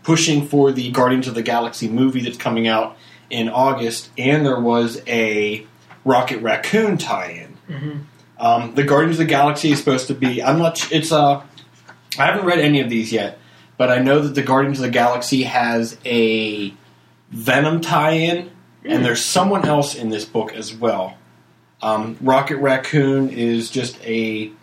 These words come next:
Speaker 1: I'm not sure if this is a one-shot or if it's gonna be the introduction to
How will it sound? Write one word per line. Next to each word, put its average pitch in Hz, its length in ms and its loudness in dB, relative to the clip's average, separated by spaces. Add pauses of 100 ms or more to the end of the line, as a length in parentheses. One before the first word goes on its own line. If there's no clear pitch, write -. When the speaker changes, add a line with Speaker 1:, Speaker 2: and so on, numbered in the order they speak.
(480)
Speaker 1:
I'm 131 120 0
not 160 180 2
sure 180 140 2
if 147 80 -2
this 156 160 0
is 131 120 -2
a 120 60 2
one-shot 185 840 0
or 131 160 2
if 123 80 -2
it's 120 100 -8
gonna 131 200 0
be 131 100 0
the 131 140 0
introduction 131 580 -2
to 120 500 0